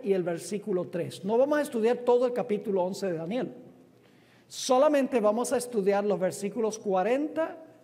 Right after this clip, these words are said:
once cuarenta hasta el capítulo doce y el versículo tres.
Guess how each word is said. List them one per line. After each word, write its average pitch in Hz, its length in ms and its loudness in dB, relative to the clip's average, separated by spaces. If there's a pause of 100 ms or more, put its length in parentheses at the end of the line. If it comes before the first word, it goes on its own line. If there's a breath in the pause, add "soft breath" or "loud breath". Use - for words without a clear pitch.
(460)
once 277 480 2
cuarenta 233 680 -2 (120)
hasta 240 300 0
el - 80 -6
capítulo 208 560 0
doce 196 600 0 (480 loud breath)
y 208 120 4
el 190 100 4
versículo 180 680 0
tres. - 720 -4